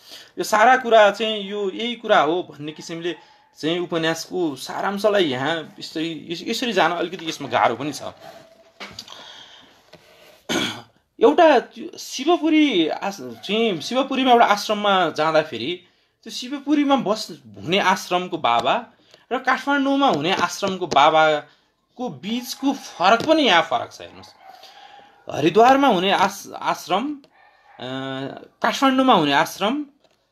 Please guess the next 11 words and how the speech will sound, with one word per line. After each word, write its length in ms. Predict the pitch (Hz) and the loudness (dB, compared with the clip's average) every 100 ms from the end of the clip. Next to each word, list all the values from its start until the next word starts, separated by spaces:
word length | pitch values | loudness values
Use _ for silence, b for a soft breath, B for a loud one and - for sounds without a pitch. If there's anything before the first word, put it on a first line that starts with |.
| _ - | _ -8
र 260 | 160 233 208 | 0 2 2
त्यो 180 | - | -4
शिवपुरीको 560 | - 262 262 - 269 247 | -6 0 0 0 -4 -4
जङ्गलमा 460 | 190 196 220 220 190 | 0 2 4 2 2
हुने 220 | 151 135 | -4 -8
आश्रम, 360 | 113 - - 92 _ _ _ _ _ _ - - B B B | -8 -10 -18 -20 _ _ _ _ _ _ -20 -20 B B B
त्यो 80 | 285 | 0
आश्रममा 520 | - 254 262 277 285 | 2 2 2 -2 -2
बस्ने 380 | 269 202 247 285 | 0 0 0 -4
बाबाहरूको 680 | 214 151 214 233 156 165 165 | 0 2 4 4 2 0 -8
सोच। 520 | - - 147 - - | -12 -8 -10 -10 -20